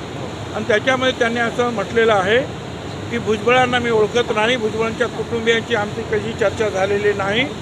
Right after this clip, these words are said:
आम्ही त्यांच्याशी कधी बोललेलो नाही. हे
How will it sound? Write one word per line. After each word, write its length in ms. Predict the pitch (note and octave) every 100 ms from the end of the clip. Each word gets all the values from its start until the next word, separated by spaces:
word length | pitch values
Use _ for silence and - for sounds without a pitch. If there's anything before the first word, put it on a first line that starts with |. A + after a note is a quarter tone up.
| - - - - -
आम्ही 220 | G#3 B3
त्यांच्याशी 440 | A#3 A3+ A#3 G#3+
कधी 220 | A3+ G#3
बोललेलो 460 | A3+ G3 G#3 G#3 G#3+
नाही. 400 | G3 F#3 F#3+ A3+ C4+ - - - - - - - -
हे 260 | F#3 G#3 A3